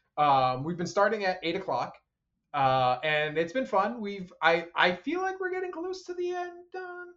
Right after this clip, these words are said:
we're still, you know, finding new stuff, finding new games, new interactions, and it's been a blast. And, and Lucas is, has been, Lucas, he was, wasn't there last week 'cause he had a doctor's appointment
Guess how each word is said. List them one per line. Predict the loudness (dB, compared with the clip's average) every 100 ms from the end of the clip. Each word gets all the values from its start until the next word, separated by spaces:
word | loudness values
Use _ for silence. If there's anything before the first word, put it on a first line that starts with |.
| _ _ _ _ _ -2
we're | -2
still, | 0 0 2 2 -2 -6
you | -8 -2
know, | 0 0 -4 _ _
finding | 2 2 2 0
new | -4
stuff, | -2 0 0
finding | 0 -2 -4
new | -6 -8
games, | -8 -8 -8
new | -6 -6
interactions, | -4 -4 -4 -6 -8 -6
and | -6 -6
it's | -6
been | -6
a | -4
blast. | -4 -2 -2 -4 -10
And, | -10 -10
and | -10 -12 -6
Lucas | -6 -4 -6 -8
is, | -12 -10
has | -8 -6
been, | -4 -6 -8 -12 _ _
Lucas, | -4 -4 -6 -10
he | -6 -4
was, | 4
wasn't | 4 4 -4
there | -4 -2
last | 0 -2 -4
week | -12
'cause | -12
he | -10 -4
had | -2 -2 -4
a | -8
doctor's | -6 -6 -10 -14
appointment | -14 -16 -16